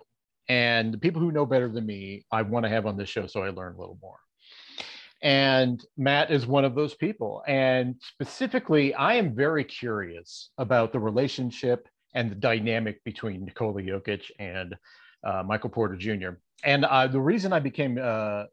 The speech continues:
uh, curious about this was I heard, uh, Michael Porter Junior's podcast he did with, uh, J J Redick, where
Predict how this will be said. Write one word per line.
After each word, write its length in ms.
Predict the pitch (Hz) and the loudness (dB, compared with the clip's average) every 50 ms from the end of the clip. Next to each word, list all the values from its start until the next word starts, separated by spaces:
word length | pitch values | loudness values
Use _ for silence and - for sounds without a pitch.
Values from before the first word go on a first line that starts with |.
| - 123 | -12 -12
uh, 200 | 113 104 101 107 - - _ _ _ _ _ _ - | -12 -10 -12 -14 -16 -20 _ _ _ _ _ _ -6
curious 440 | - 156 151 156 156 143 127 - 151 | -2 0 0 2 2 0 -2 0 0
about 220 | 135 135 135 - | 0 0 0 0
this 280 | 147 151 165 - - - - - - - _ - | -2 -4 -4 -6 -8 -16 -20 -20 -20 -18 _ 0
was 360 | 127 127 123 120 117 107 95 - - | 2 4 4 4 4 0 -2 -4 -2
I 160 | 123 120 117 | 0 0 0
heard, 600 | 110 - 143 147 156 156 156 156 156 147 - - _ _ _ _ _ - | 0 0 0 2 2 4 4 2 2 0 -2 -8 _ _ _ _ _ -10
uh, 220 | 127 120 113 110 | -8 -6 -4 -2
Michael 240 | 113 127 135 - - | 0 0 -2 0 2
Porter 200 | - 151 139 120 | 2 2 2 2
Junior's 600 | 117 127 123 117 113 113 113 107 - - - - _ - | 2 0 0 0 0 -2 -4 -6 -10 -14 -18 -12 _ 4
podcast 600 | 127 123 117 107 - - 123 113 110 107 - - | 6 6 6 4 2 2 2 2 2 0 -2 -4
he 100 | 110 98 | -6 -4
did 320 | 98 113 107 101 101 98 | -4 -4 -4 -4 -6 -8
with, 220 | 104 101 101 98 - _ _ _ _ _ _ _ _ | -8 -6 -6 -6 -8 _ _ _ _ _ _ _ _
uh, 360 | - 104 95 95 92 98 110 - - _ - | -8 -6 -4 -4 -4 -6 -8 -10 -14 _ -8
J 160 | 113 104 101 | -6 -6 -4
J 120 | 92 101 | -4 -6
Redick, 360 | 92 87 85 82 82 80 - - - _ _ _ _ _ _ _ - - - - - - - - - - - - _ _ _ - | -6 -6 -8 -12 -14 -16 -20 -20 -20 _ _ _ _ _ _ _ -20 -20 -20 -20 -20 -20 -20 -20 -20 -20 -20 -20 _ _ _ -2
where 680 | 110 127 131 131 131 127 127 123 120 120 120 120 | 2 4 6 6 6 6 6 6 4 2 2 -2